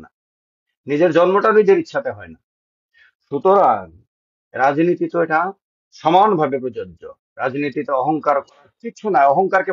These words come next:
মানুষ ঘৃণা করে। অহংকার দেখাবেন মানুষ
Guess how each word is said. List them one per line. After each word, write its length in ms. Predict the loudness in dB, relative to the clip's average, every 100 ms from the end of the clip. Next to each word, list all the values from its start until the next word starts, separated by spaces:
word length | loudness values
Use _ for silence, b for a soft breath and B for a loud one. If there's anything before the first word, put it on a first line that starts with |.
| -2
মানুষ 180 | -2 -6 -10
ঘৃণা 280 | -4 0 0 0
করে। 240 | -2 -2 -8 -12 _ _ _ _ _ _ _ _ _ -6
অহংকার 640 | -2 2 2 2 2 0 2 0
দেখাবেন 460 | 0 0 2 2 2 0
মানুষ 200 | 0